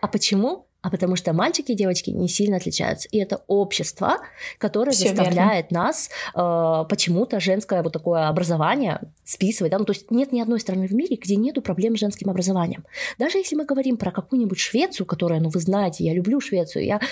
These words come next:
Speaker 1: я сейчас по гражданству являюсь шведкой, да, то есть, ну, э, Швеция стала частью моей жизни. Казахстан все еще на первом месте.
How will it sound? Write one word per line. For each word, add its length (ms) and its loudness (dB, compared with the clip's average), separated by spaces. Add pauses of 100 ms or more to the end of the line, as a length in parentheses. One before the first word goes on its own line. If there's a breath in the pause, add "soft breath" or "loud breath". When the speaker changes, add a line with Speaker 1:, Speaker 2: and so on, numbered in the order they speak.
(160 loud breath)
Speaker 1:
я 100 4
сейчас 340 0
по 120 -2
гражданству 480 -2
являюсь 200 0
шведкой, 460 -2
да, 140 2
то 80 -2
есть, 200 -4
ну, 340 -2 (340 loud breath)
э, 40 2 (120)
Швеция 320 0
стала 280 0
частью 300 -2
моей 120 2
жизни. 420 -2
Казахстан 580 -2
все 160 -2
еще 160 -4
на 80 -4
первом 240 2
месте. 380 -2